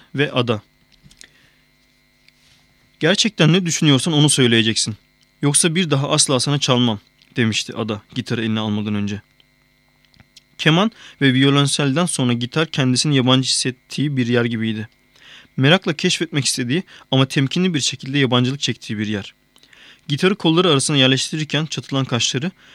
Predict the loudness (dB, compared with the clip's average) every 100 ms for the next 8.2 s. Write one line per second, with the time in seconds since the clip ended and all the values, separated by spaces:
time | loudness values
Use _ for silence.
0 | _ -4 -2 -2 -2 -2 2 2 2 0
1 | -2 -2 0 -2 -4 _ _ _ _ 0
2 | 2 2 2 0 0 -2 0 0 2 0
3 | -2 -2 -4 -6 -2 0 2 0 0 0
4 | 2 2 0 -2 -2 -2 -6 _ _ _
5 | _ _ _ _ _ _ _ _ _ _
6 | -20 -20 -20 _ 0 2 4 4 2 2
7 | 2 2 2 0 -4 -4 0 2 2 0
8 | -2 -4